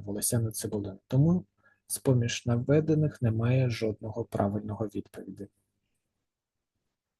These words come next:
Проаналізуйте схему біохімічного циклу та виконайте завдання. Якою буквою на схемі позначений етап фіксації атмосферного азоту? Фіксація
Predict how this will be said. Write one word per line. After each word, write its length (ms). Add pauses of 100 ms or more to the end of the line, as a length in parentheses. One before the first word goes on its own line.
(260)
Проаналізуйте 600
схему 380
біохімічного 1000
циклу 360
та 140
виконайте 500
завдання. 560 (400)
Якою 300
буквою 360
на 100
схемі 300
позначений 600
етап 300
фіксації 680 (160)
атмосферного 720
азоту? 460 (1080)
Фіксація 720